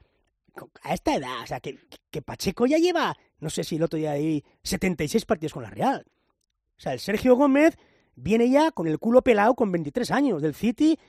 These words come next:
y no hay más que verlo en las Olimpiadas a este chaval. O sea, John Mikel Aramburu, Mikel Aramburu. O sea, Turrientes. Eh, Pablo Marín.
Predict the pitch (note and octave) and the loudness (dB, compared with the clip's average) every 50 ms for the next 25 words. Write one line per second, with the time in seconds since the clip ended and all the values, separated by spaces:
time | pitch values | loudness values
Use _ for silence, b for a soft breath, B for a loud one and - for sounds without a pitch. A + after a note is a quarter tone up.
0 | b b b - C#3 E3 G3+ B3+ C4 - - G#3 F#3 F3 E3 D3+ D3 C3+ - D#3 | b b b -4 -2 0 2 2 2 2 2 2 2 2 0 0 -2 -2 -4 -4
1 | C#3 C3 A#2 F#3+ F#3+ E3+ - E3 - D#3 - - B2 F#3+ C4 C#4 F#3+ - - _ | -4 -2 0 0 0 0 -2 -6 -8 -10 -8 -4 0 0 0 0 0 -4 -10 _
2 | _ _ _ _ _ _ _ _ _ _ _ - _ - - F#3 D#3 D3 D3+ C#3+ | _ _ _ _ _ _ _ _ _ _ _ -20 _ -8 -6 -6 -4 -4 -4 -4
3 | F3+ G#3+ - D#4 D4 G#3 D3+ B2+ D#3+ C4 E4 C#4 F3+ - - _ _ _ _ _ | -2 0 4 6 6 6 6 4 4 4 4 4 2 -2 -8 _ _ _ _ _
4 | - - - E4 C#4+ - - - - C4 D#4 B3+ - - _ _ _ _ _ _ | -18 -4 -2 -2 -2 -2 -4 -4 -2 -2 -2 -2 -4 -8 _ _ _ _ _ _
5 | _ _ _ _ _ _ - D#3 C3 - D3+ C3+ B2+ D#3+ C4 D4 - B3 F#3+ - | _ _ _ _ _ _ -14 -14 -10 -8 -8 -2 2 4 4 4 4 0 -2 -4
6 | - - - - _ _ _ _ _ _ _ _ _ _ _ _ _ _ _ _ | -8 -16 -20 -20 _ _ _ _ _ _ _ _ _ _ _ _ _ _ _ _
7 | _ _ _ _ _ _ _ _ _ _ _ _ _ _ _ _ _ _ - - | _ _ _ _ _ _ _ _ _ _ _ _ _ _ _ _ _ _ -12 -6
8 | - E3 A3+ D4 C4+ F#3+ - - B3+ D#4 D4+ F#3+ A#2+ - - - | -2 0 2 2 2 0 0 2 4 4 4 2 -2 -8 -16 -20